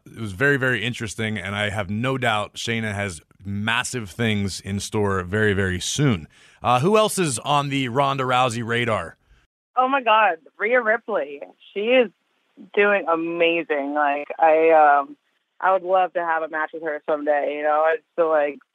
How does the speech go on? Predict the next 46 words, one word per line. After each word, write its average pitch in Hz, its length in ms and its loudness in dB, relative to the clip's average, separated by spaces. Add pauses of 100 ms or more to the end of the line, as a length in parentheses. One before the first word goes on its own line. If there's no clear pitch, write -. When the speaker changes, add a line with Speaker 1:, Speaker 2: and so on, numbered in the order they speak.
(120)
Speaker 2:
she 160 500 -6
matches 170 440 -2
up 170 160 2
with 165 100 -4
everybody 160 520 -2
so 165 120 2
differently, 160 640 -4
and 151 140 -4
there's 151 200 -6
so 170 100 -2
many 160 140 -4
things 160 300 -4
that 139 220 0 (480)
she - 200 -4
could 170 160 -2
really 170 260 2 (120)
pull 175 160 4
out 160 200 4
of 160 200 -6
people 202 560 -10
that 165 160 0
they 165 80 -8
can't 156 340 -8
do 165 140 -8
with 165 160 -6
anybody 156 400 -8
else. 147 280 0 (120)
So, 139 300 -2 (360)
um, 170 400 0
I, 180 320 0 (160)
I'd 190 320 -2
be, 226 460 -6 (340)
I'm 196 200 0
really 214 180 -2
looking 185 240 -6
forward 185 240 -2
to 160 160 -10
seeing, 165 320 -6
like, 156 220 -4 (100)
if 165 220 -4
we 160 200 -4
ever 143 180 0
get 156 200 -4
that 151 100 -2
opportunity, 190 760 -4
but, 165 400 2